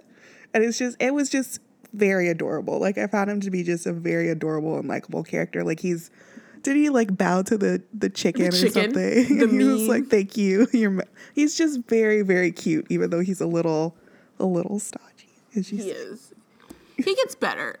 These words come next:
Speaker 2: And I
Speaker 1: He
Speaker 2: think
Speaker 1: gets better.
Speaker 2: one of the things that sort of starts it, <laughs> let's
Speaker 1: Uh-huh.
Speaker 2: just get into that,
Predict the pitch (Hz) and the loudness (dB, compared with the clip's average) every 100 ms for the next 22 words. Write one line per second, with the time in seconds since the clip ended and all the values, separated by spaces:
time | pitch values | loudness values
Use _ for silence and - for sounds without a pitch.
0 | - 269 294 311 269 226 208 226 302 370 | -4 -2 -2 0 2 2 0 0 0 -2
1 | 370 - _ 262 240 262 220 - 208 196 | -6 -10 _ -4 -4 -4 -6 -4 -4 -4
2 | - 202 - - 185 - 240 - _ - | -4 -4 -2 -2 -4 -4 -10 -14 _ -8
3 | - 262 202 202 190 - 190 180 165 175 | -2 0 2 0 -2 -4 -6 -6 -6 -4
4 | 165 170 | -2 -2